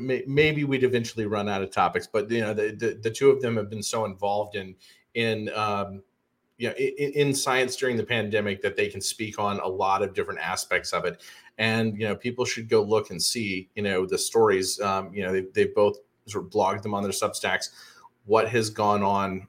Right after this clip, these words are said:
with, uh, research? You know, how has it been held back? And maybe also check out, uh, uh, Charles Rixey's, um, story about how some research was fast-tracked in terms of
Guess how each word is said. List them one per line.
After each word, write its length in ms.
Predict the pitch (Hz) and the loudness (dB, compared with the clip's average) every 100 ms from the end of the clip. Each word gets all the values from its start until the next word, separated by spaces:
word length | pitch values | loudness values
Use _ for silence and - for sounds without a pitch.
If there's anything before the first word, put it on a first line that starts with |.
| - | -4
with, 420 | 98 101 - - 104 | 2 4 2 -6 -4
uh, 180 | 101 90 | 0 0
research? 500 | 95 95 - 87 - | -2 -4 -2 -2 -2
You 80 | 101 | -2
know, 100 | 90 | -2
how 180 | 92 98 | 0 0
has 100 | 98 | 0
it 80 | 98 | -2
been 100 | 95 | -2
held 300 | 101 95 98 | -2 -2 0
back? 320 | 95 101 - - - | 0 0 -6 -20 -4
And 100 | 107 | 2
maybe 220 | 110 104 | 4 4
also 260 | 101 98 101 | 4 4 0
check 240 | - 98 | 2 2
out, 240 | 101 95 95 | 4 2 2
uh, 240 | 95 98 - | 2 0 -2
uh, 220 | 101 95 | 0 0
Charles 380 | 87 113 98 87 | 2 2 4 4
Rixey's, 640 | 104 - - 90 87 - - | 2 2 0 0 0 0 -2
um, 480 | 104 101 95 95 92 | -2 2 2 0 -4
story 520 | - - 95 85 85 - _ - | -2 4 6 6 2 -4 _ -4
about 320 | 104 98 101 | 4 4 4
how 280 | 110 92 90 | 2 0 0
some 260 | - 95 | -2 -2
research 380 | 95 98 - 95 - | -2 -2 -2 -2 -4
was 140 | - | -4
fast-tracked 720 | 104 101 101 - 92 87 - | 0 2 2 0 2 0 -2
in 40 | |
terms 340 | 90 98 95 92 | -6 -2 0 2
of 180 | 87 | 0